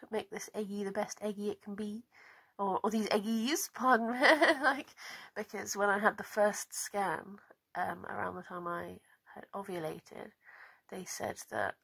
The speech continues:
I had nineteen follicles between my two ovaries, so that's what they're aiming for,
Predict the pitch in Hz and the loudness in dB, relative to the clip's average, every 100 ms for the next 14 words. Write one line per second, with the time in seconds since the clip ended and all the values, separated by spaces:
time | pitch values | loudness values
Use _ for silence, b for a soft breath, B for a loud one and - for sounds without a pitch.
0 | - 180 180 175 170 180 175 180 175 170 | -8 -4 -2 -4 -6 -6 -6 -8 -6 -4
1 | 170 175 196 180 175 - 175 170 - 175 | -6 -10 -12 -10 -10 -10 -6 -6 -8 -16
2 | 175 - 175 170 175 170 170 160 160 - | -16 -18 -16 -12 -12 -12 -10 -10 -10 -14
3 | - 202 - B B B B _ - 185 | -14 -14 -18 B B B B _ -12 -6
4 | - - - 185 - 175 180 - - 175 | -6 -8 -10 -10 -8 -10 -8 -6 -8 -10
5 | - - 101 196 | -10 -6 -4 -6